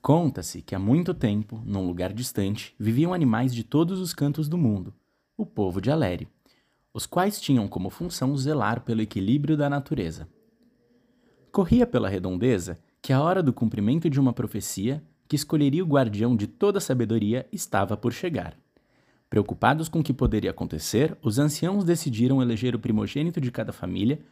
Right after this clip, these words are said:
para ser o guardião da sabedoria de seus ancestrais. E assim foi feito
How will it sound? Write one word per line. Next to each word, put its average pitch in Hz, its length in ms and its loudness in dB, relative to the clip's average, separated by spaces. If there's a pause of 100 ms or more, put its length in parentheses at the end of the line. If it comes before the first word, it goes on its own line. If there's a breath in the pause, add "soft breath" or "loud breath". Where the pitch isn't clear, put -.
(260 loud breath)
para 135 160 0
ser 175 180 0
o 180 40 2
guardião 151 420 2
da 127 80 0
sabedoria 135 500 0
de 107 80 -4
seus 123 240 -4
ancestrais. - 680 -6 (720)
E 202 80 2
assim 202 240 2
foi 202 160 2
feito 107 400 -2